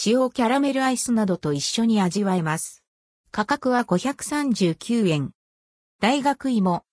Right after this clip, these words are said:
お芋チップスの品種は、紅はるかではありません。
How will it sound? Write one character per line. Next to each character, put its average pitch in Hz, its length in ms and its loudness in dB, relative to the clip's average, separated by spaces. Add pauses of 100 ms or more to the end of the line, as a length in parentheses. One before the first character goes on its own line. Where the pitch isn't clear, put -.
(160)
お 190 100 4
芋 277 220 -2
チ 294 120 -4
ッ 269 140 -8
プ - 80 -6
ス 196 140 -2
の 185 100 2
品 196 240 2
種 165 220 -4
は、 156 200 2 (220)
紅 185 240 2
は 277 160 0
る 302 120 0
か 220 120 -2
で 165 140 2
は 139 80 2
あ 139 80 -2
り 151 100 -2
ま 208 120 0
せ 196 180 0
ん。 151 140 -6